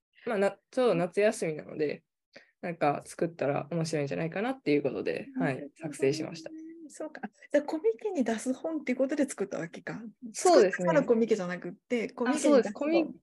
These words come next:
Speaker 1: ケで、あの、受か-、受かったので、その、こ-、なんだろう、抽選なんで、その、出展するには。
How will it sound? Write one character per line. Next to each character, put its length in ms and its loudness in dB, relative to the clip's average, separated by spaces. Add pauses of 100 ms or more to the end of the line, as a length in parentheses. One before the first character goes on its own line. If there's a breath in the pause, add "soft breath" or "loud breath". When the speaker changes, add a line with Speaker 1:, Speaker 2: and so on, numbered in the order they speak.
(100)
Speaker 1:
ケ 180 2
で、 380 4 (260)
あ 100 -2
の、 100 -2
受 120 0
か-、 260 2 (300)
受 80 -6
か 120 -2
っ 140 -8
た 140 -6
の 100 -6
で、 240 -4
そ 140 -8
の、 240 -8 (400)
こ-、 180 -8 (160)
な 80 -2
ん 80 -4
だ 80 -4
ろ 100 -6
う、 60 -20 (260)
抽 180 6
選 160 6
な 80 6
ん 100 0
で、 300 -2 (260)
そ 60 -6
の、 280 -6 (320)
出 180 -2
展 220 2
す 140 -2
る 100 -2
に 120 -4
は。 180 -10